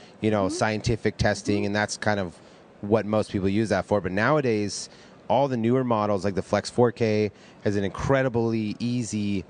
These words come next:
Speaker 1: menu system. It's all adjustable on the camera. But my favorite way to operate now is with my phone. So there's a Phantom
Speaker 2: Really?
Speaker 1: app.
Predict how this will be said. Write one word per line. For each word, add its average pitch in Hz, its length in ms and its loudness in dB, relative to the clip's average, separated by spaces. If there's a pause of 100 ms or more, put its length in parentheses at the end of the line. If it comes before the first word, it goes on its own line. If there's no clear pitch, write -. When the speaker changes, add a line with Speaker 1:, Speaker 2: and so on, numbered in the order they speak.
Speaker 1:
menu 127 360 0
system. 127 640 0 (280)
It's - 140 0
all 107 140 2
adjustable 110 360 -2
on 101 140 0
the 101 60 -4
camera. 110 320 0
But 98 100 -2
my 107 140 0
favorite 135 400 0
way 104 180 2
to 98 100 -2
operate 95 460 0
now 98 380 0 (320)
is 107 180 0
with 113 120 0
my 101 80 0
phone. 107 360 -2 (680)
So 110 340 2
there's 104 200 0
a 98 60 -4
Phantom 113 400 0
Speaker 2:
Really? 190 120 -2
Speaker 1:
app. 123 340 0